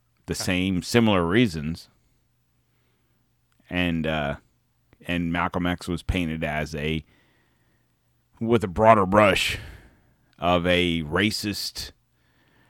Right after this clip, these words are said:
whatever, whatever terminology they used on him, but in actuality, he was probably more conservative than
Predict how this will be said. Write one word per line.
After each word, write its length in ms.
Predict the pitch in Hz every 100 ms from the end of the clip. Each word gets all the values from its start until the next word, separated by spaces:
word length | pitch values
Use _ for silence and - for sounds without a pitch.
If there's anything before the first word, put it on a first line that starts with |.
| _ _ -
whatever, 720 | 101 95 98 98 95 92 87 - -
whatever 440 | 120 110 110 101
terminology 600 | - 123 117 107 104 101
they 120 | 98 95
used 380 | 90 123 143
on 160 | 113 85
him, 140 | 95 95
but 160 | 82 80 -
in 140 | - 101
actuality, 960 | 90 110 - 95 98 147 101 76 85 - _ _ _ _ _ -
he 120 | 113
was 120 | 98
probably 440 | - 120 131 123
more 200 | 104 107
conservative 760 | 104 92 - 131 127 98 87 87
than 320 | 85 85 85